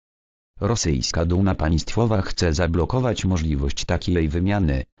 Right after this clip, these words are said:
o czym we wtorek poinformował jej przewodniczący Wiaczesław Wołodin.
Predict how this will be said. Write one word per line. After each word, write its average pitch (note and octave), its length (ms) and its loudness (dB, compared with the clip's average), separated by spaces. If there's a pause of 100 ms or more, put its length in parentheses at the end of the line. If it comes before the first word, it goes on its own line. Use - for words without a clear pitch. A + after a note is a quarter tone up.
o A2+ 100 -2
czym D2 240 0
we D#2+ 140 0
wtorek G2+ 440 0
poinformował G#2 680 0
jej G2 220 2
przewodniczący E2+ 800 0
Wiaczesław F2 760 0
Wołodin. D2 680 0